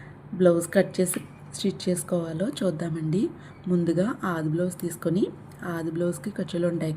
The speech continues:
కదా, వాటితో క్లాత్ మీద పెట్టుకొని చూసుకొని ఎక్కడ వరకు వచ్చాయో అక్కడ మార్కింగ్ చేసుకోవాలి. తర్వాత లైనింగ్ బ్లౌజ్ని, లైనింగ్ క్లాత్ని ఫోల్డ్ చేసుకొని నడుము పొడవు ఎంత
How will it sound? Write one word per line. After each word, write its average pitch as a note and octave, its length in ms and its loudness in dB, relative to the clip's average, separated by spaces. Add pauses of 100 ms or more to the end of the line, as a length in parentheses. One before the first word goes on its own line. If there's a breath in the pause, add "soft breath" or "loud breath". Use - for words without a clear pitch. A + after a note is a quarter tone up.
కదా, E3 180 -2 (560 loud breath)
వాటితో E3 320 0 (100)
క్లాత్ E3 280 0 (100)
మీద F3 220 0
పెట్టుకొని F3 440 -2 (120)
చూసుకొని E3+ 500 0 (800 loud breath)
ఎక్కడ - 180 -4 (120)
వరకు F3 280 -2
వచ్చాయో F3 380 -2 (180)
అక్కడ F#3+ 160 -2 (140)
మార్కింగ్ E3 420 -2
చేసుకోవాలి. D#3 560 0 (280)
తర్వాత F3+ 320 0 (120)
లైనింగ్ F3 380 4
బ్లౌజ్ని, F3 480 6 (1040 loud breath)
లైనింగ్ F3+ 400 4
క్లాత్ని F#3 480 2
ఫోల్డ్ E3 380 2
చేసుకొని E3+ 420 2 (640)
నడుము E3+ 420 4
పొడవు E3 400 -2 (640)
ఎంత E3 240 2